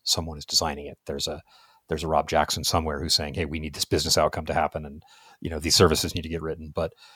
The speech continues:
then there's another architect who says, "Well, this data is here, uh, and other services can sort of grow up in the soil of this thing." So it's, it's like an economy, it's like an ecosystem,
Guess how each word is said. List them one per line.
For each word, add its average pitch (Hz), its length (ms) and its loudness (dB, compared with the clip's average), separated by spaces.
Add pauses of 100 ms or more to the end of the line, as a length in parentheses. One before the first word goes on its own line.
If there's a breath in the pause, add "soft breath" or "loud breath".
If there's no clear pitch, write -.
(180 soft breath)
then 95 120 4
there's 95 180 6
another 110 320 10
architect 78 480 4
who 82 80 -2
says, - 180 0
"Well, 98 100 6
this 82 140 2
data 117 280 10
is 85 160 2
here, 80 300 -2 (400)
uh, 90 520 0
and 98 120 -2
other 147 200 10
services 80 520 6
can 78 300 -2
sort 82 180 2
of 76 80 -2
grow 85 220 8
up 80 220 2
in 82 120 -4
the 78 80 -6
soil 78 560 4 (540)
of 80 220 2
this 78 180 2
thing." 73 240 -8
So - 100 -2
it's, - 120 -8
it's - 180 2
like 143 140 10
an 123 60 8
economy, 95 440 6
it's 87 140 2
like 101 120 4
an 87 80 0
ecosystem, 80 760 0